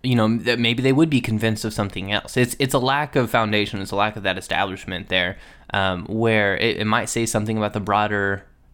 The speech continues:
mindset of our current culture that we don't, uh, you know, a-, as a collective body feel very secure in our faith, uh, is, is how I, I kinda think of that, is,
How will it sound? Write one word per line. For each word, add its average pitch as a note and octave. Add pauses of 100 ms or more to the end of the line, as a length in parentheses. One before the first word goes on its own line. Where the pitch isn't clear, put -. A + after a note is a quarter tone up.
(180)
mindset B2+
of A2+
our A2+
current A2
culture G#2+
that G2 (240)
we A2 (720)
don't, D#3 (460)
uh, A2+
you B2
know, A2
a-, G2+
as G#2+
a A#2
collective A#2
body A2
feel G#2 (340)
very A#2+
secure A2+
in A2+
our G2+
faith, F#2+ (360)
uh, F#2+
is, A2+
is B2
how D#3+
I, C#3
I D3+
kinda C#3
think G#2
of F#2
that, F#2+
is, G#2+